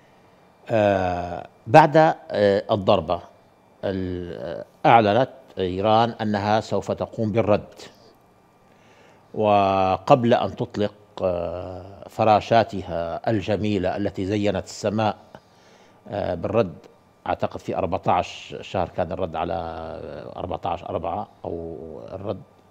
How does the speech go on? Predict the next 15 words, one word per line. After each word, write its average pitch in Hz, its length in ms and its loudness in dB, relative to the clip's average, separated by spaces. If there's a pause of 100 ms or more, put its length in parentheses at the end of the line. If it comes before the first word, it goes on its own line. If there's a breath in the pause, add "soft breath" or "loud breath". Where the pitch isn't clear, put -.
(1500 soft breath)
أرسلت 117 400 2
هذه 98 580 0
الفراشات. 85 1700 -4 (100)
فمن 113 260 -2
ضمن 113 440 2
من 104 180 -4
تصدى 98 420 0
للصواريخ 95 1200 -2
التي - 280 -4
عبرت، - 320 0 (300)
آه، 92 320 -8
أراضيه، 107 380 -4
يحق 127 320 2
لكل 120 460 2
دولة 98 340 0